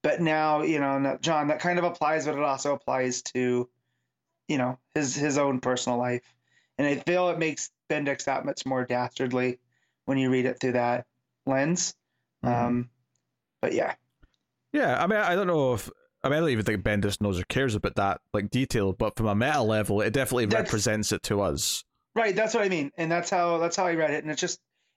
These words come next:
Speaker 1: you know, Taylor's very transparent about the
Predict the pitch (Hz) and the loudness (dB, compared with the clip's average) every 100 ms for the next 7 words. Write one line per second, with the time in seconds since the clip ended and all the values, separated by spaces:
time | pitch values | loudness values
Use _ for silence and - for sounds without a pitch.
0 | - 180 151 - _ - 196 214 233 156 | -2 0 0 -2 _ -4 0 2 0 0
1 | 180 185 190 180 180 170 165 - 147 151 | 0 2 2 0 -2 -4 -4 -4 -2 -2
2 | 160 - 156 143 135 - - 143 135 135 | -2 -2 -2 0 -2 -6 -4 -2 0 0